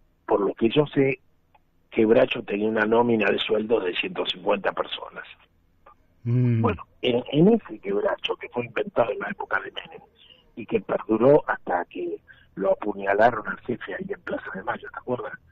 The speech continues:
Speaker 1: No,
Speaker 2: Sí.
Speaker 1: no lo apuñalaron, le metieron un pujazo que te, típico de cárcel,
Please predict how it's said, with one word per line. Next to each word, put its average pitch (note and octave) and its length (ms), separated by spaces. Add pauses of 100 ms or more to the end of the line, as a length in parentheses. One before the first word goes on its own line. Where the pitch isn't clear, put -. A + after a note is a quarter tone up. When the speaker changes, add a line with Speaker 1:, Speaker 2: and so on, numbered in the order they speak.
(320)
Speaker 1:
No, A2+ 120
Speaker 2:
Sí. F#2+ 140
Speaker 1:
no A2+ 100
lo G#3 80
apuñalaron, - 640 (200)
le - 100
metieron G#2 460
un - 100
pujazo - 580
que - 180 (320)
te, - 160 (280)
típico C3+ 500
de G3 80
cárcel, - 520